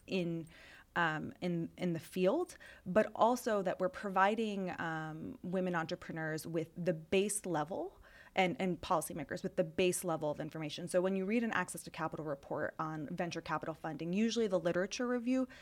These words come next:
is only talking about V C funding. And then we can't have this holistic landscape, this, that, that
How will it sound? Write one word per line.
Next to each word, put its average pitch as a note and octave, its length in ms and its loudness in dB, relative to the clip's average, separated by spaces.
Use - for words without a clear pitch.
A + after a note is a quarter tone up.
is G#3 100 6
only G#3+ 280 2
talking - 340 -4
about - 240 -2
V - 80 -8
C - 180 -8
funding. - 480 -6
And G3+ 160 2
then G3+ 100 4
we G3+ 80 2
can't G3+ 300 -2
have F#3 220 -2
this F#3 140 -6
holistic F#3+ 680 0
landscape, F3 760 -4
this, F3+ 400 0
that, F3+ 220 2
that F#3 160 4